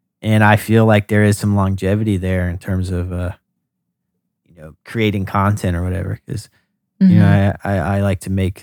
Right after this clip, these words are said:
Speaker 1: things and from movies to, you know, music to podcasts. It's just, I've, I've always just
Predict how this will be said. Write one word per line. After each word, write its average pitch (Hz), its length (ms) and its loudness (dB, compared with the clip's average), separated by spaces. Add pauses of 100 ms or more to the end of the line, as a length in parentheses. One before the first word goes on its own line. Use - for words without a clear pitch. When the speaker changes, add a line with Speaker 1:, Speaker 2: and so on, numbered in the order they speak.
(160)
Speaker 1:
things 90 440 -6
and 90 220 -8 (2250)
from 117 260 4
movies 160 640 6
to, 117 680 6
you 113 180 -6
know, 104 200 -4 (840)
music 127 500 6
to 120 80 -2
podcasts. 113 800 4
It's 101 100 -2
just, 107 180 -4
I've, 107 200 4
I've 110 200 4
always 110 460 6
just 107 260 0